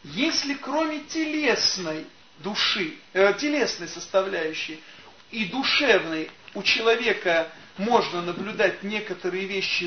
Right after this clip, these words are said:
душевно-телесные, то есть как бы переходные формы на границе их, то для чего могла пон-, понадобиться такая модель Феофану Затворнику? Для того, чтобы показать,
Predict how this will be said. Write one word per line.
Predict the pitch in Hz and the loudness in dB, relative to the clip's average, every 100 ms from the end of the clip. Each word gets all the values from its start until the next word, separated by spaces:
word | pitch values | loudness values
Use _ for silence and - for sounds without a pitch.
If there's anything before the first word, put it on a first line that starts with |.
| 147 151 | -6 -8
душевно-телесные, | 220 - 247 226 165 160 156 220 349 - 185 | -2 0 4 4 4 -2 -10 -6 -6 -6 -4
то | 185 | -2
есть | 175 | -2
как | - 175 | -4 -6
бы | 170 | -6
переходные | - 214 214 - 196 160 160 | -8 -8 -6 2 2 2 -8
формы | - 208 160 156 160 - - 190 | 0 2 2 -2 -14 -20 -10 -4
на | 190 | -2
границе | 220 240 208 170 - | 0 0 -2 -6 -10
их, | 165 - - - - - | -12 -14 -18 -20 -20 0
то | 214 208 190 | 4 6 4
для | 170 262 | -4 0
чего | - 359 330 190 175 | 2 6 6 4 2
могла | 180 185 185 165 - | 0 2 4 4 4
пон-, | 165 - - | -2 -4 -4
понадобиться | 175 175 156 151 156 - 170 156 - - - | 0 0 0 -4 -10 -6 -6 -6 -10 -20 2
такая | 196 196 170 156 156 156 - - | 2 4 2 2 -2 -8 -18 -8
модель | 175 196 190 180 156 - - - - - | 2 2 6 4 4 -8 -20 -20 -16 0
Феофану | 185 170 175 160 151 | 2 4 2 0 -2
Затворнику? | 196 190 160 156 160 - 175 - - - | -6 -4 -8 -8 -10 -18 -20 -20 -20 -2
Для | 185 | 2
того, | 190 196 | 4 4
чтобы | 208 - - | 2 -4 -8
показать, | 190 - 165 160 269 294 - | -8 -6 -6 -2 -2 -2 -8